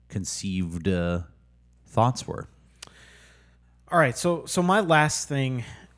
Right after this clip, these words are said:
Speaker 2: is, is kind of jumping back to the ending. And,
Speaker 1: Okay.
Speaker 2: um, I thought it was sort of a missed opportunity to end on,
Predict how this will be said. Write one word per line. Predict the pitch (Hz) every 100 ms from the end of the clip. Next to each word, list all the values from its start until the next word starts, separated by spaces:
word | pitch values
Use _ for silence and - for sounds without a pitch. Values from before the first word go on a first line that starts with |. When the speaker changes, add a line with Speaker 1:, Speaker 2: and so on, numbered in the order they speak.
| -
Speaker 2:
is, | 131 131 127 - - 143
is | 135 120 - -
kind | - 160
of | 139 127
jumping | 139 127 131 113
back | 117 117 - -
to | 135
the | 113 87
ending. | 110 107 104 107 110 _
And, | 139 131 127 113
Speaker 1:
Okay. | 107 110 - -
Speaker 2:
um, | 131 127 120 117 117 120 - _ _ _ _ _
I | 170 208
thought | - 220 202 -
it | 160
was | 151 135
sort | - 160 151
of | 139
a |
missed | 127 127 120 -
opportunity | 123 - 123 - 117 117 113 107 110 - _ _ _ _ -
to | 147 127 123 -
end | 135 139 139 127
on, | 120 117 117 117 120